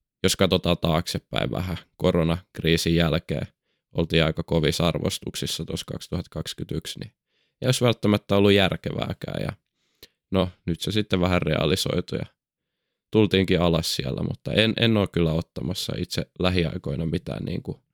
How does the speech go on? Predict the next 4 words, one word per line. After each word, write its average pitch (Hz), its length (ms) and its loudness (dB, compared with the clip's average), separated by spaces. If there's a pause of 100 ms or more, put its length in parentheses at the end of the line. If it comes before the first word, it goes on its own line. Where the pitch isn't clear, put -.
(840)
muuta 80 440 0
pankkivipua - 1120 -2
tohon 95 320 -6
kylkeen. 90 440 -6